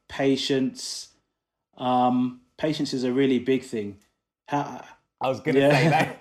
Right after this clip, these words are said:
Speaker 2: <laughs> as a parent.
Speaker 1: Yeah, you need patience, and you need patience, you know, especially when you're trying to learn a new skill and stuff. And, um, like I said, humility and just the, um, the self-confidence it gives you, and, uh, the, like,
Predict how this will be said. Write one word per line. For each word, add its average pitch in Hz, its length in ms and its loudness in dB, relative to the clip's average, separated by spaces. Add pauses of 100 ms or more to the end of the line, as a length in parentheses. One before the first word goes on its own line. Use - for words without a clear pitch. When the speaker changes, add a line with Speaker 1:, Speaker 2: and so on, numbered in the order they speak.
Speaker 2:
<laughs> - 100 -20
as 156 160 2
a 175 80 2
parent. 160 580 -2
Speaker 1:
Yeah, 135 240 4
you 123 220 0
need 143 240 2
patience, 131 600 0
and 120 140 -2
you 123 60 0
need 131 220 -2
patience, 123 600 -6
you 120 80 -4
know, 113 120 -6
especially 139 380 -4
when 123 160 -2
you're 117 120 -6
trying 120 220 -8
to 113 100 -8
learn 117 340 -4
a 107 40 -8
new 110 140 -6
skill 120 300 -6
and 113 100 -6
stuff. 113 320 -6 (320)
And, 127 280 0
um, 131 280 0
like 127 220 -6
I 123 80 -8
said, 120 200 -6
humility 123 680 -2 (580)
and 123 320 -2
just 165 420 -2
the, 135 300 2
um, 123 180 -2
the 117 60 -14
self-confidence 127 1080 -4
it 110 120 -10
gives 131 300 -4
you, 117 320 -2 (720)
and, 120 540 -4
uh, 120 360 -2 (300)
the, 127 240 -4 (360)
like, 127 200 -4